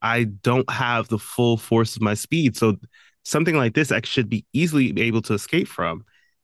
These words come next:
And Jay comes up, um, and shares that, you know, maybe this is something from the Speed Force, which now turns into a full conversation of what is the Speed Force, because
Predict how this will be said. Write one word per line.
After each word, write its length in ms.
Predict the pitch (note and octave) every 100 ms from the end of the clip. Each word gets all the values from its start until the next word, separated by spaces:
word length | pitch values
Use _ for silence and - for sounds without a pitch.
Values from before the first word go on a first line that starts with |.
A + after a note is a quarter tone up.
| _ -
And 400 | A#2 A#2 A2+ A2+ -
Jay 360 | G#2+ C#3+ F3+ D3+
comes 280 | C#3 B2
up, 220 | A2+ A2+ A2 _ _
um, 300 | G#2 G2+ G2
and 160 | G2+ G#2
shares 440 | - A2 G#2+ G2+
that, 280 | G#2 F#2+ - - _ -
you 80 |
know, 120 | A2 G#2
maybe 720 | G#2 A#2 C3 B2+ C3 B2 A#2 - -
this 380 | G#2+ A2+ C3 C3
is 180 | B2+ A#2+
something 460 | B2 A2 A2+ G#2+
from 260 | - G#2 G2+
the 80 | G2
Speed 320 | - F3+ F3+
Force, 400 | - C#2 - -
which 360 | D#3 G3 - - _ _ _ A#2
now 500 | C#3+ F3 D#3 A#2+ B2
turns 320 | - C3+ A#2+
into 220 | A#2 B2+
a 80 | A#2
full 260 | - F3
conversation 880 | F3 D#3 C3 A#2 - F3+ - A2+ G#2+ -
of 240 | G#2+ G#2 -
what 260 | A2+ C#3 -
is 260 | A2 C3 A#2+
the 120 | G#2
Speed 340 | - C#3+ C#3+
Force, 320 | C3+ D2 G1+ -
because 480 | F#2 - G2+ F#2